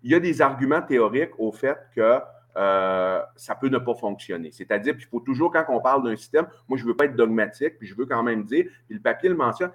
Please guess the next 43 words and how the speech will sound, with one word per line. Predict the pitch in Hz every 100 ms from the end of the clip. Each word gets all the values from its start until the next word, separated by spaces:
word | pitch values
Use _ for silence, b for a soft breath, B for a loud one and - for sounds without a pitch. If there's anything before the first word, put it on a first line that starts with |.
| b -
mais |
c'est | 120 135
des | 139
arguments | 143 139 175
plutôt | 196 151 160 185
théoriques | 160 131 117 160 -
qui |
n'ont | 117
pas | 135
été | 165 143
bien | 113 120
démontrés | 113 104 95 - 107
dans | 95
la | 92
littérature. | 90 98 85 80 - _ b b b -
Ce |
qu'on | - 135
dit, | 135 202
c'est | 156
qu'il | 139 151 - - 104
pourrait | 127 147
y | 175
avoir | 135 135 156 160
un | 117 101
point | 131
négatif, | 139 120 107 - 160
c'est | - 117
que |
tu | -
aurais | 107
une | 127
explosion | 139 - 131 123 117 131
des | 131 104
coûts | - 117 - -
parce | 104 - 120 104
que, | 131 151 B B B 104
disons, | 104 127 147 156 - _
euh, | 104 107 107 -
pour | 175 190 202 190 - _
faire | 143 139
en | 127 120
sorte | - 160 165 -
que, | 127 131